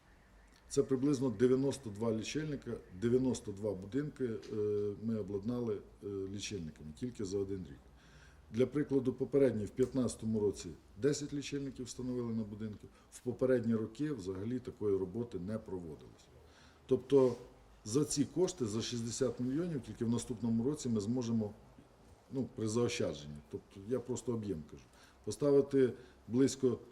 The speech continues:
трьохсот шістдесяти, трьохсот восьмидесяти лічильників на будинки. Наприклад. Е,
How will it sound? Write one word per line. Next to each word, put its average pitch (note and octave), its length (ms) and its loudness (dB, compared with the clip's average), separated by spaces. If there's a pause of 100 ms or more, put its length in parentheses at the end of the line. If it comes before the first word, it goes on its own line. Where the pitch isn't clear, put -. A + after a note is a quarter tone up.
(160)
трьохсот C3+ 420 4
шістдесяти, B2+ 680 0
трьохсот A#2 460 -2
восьмидесяти A#2+ 600 2
лічильників G#2 640 -2
на G#2+ 80 -2
будинки. F#2+ 460 -8 (1700)
Наприклад. G2+ 440 -4 (520)
Е, B2 400 4